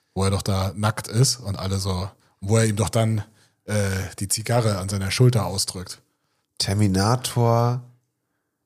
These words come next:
Speaker 2: eins. Den kannst du auch gar nicht mehr gucken, ne?
Speaker 1: Nee.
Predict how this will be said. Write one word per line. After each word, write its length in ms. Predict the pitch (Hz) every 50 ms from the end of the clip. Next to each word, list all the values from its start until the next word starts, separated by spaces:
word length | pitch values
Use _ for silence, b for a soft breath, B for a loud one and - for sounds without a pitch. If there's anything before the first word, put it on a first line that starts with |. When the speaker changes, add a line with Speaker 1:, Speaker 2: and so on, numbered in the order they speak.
| _ _ -
Speaker 2:
eins. 800 | 92 90 92 90 82 73 69 64 60 - - - - - - - _ _ _ _ _ _ _ _ -
Den 100 | - 82
kannst 240 | - - 98 101 -
du 40 | -
auch 140 | - - -
gar 180 | - 80 101
nicht 160 | 104 95 78
mehr 120 | 69 65 -
gucken, 300 | - - - 80 80 -
ne? 100 | - 87
Speaker 1:
Nee. 420 | 92 87 - - - - - 123